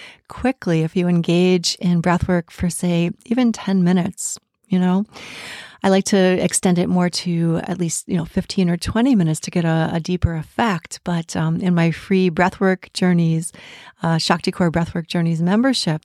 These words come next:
you can explore that for free, right? So definitely, um, check that out if you're not in there already. I have some, you know, really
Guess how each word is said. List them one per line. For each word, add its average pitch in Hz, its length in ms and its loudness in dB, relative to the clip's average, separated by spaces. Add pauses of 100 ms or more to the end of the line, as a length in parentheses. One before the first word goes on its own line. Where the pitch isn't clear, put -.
you 180 140 -4
can 170 160 -2
explore 185 380 -2
that 180 160 -2
for 185 120 -4
free, 214 500 0 (140)
right? 220 360 2
So 185 280 2
definitely, 190 720 0 (580)
um, 165 480 0 (120)
check 196 360 -4
that 190 160 2
out 180 180 4
if 165 140 -2
you're 180 100 0
not 180 200 -4
in 190 180 2
there 175 180 0
already. 175 560 0
I 170 60 2
have 165 200 0
some, 165 400 0 (220)
you 185 80 2
know, 165 260 -2 (260)
really 180 500 -2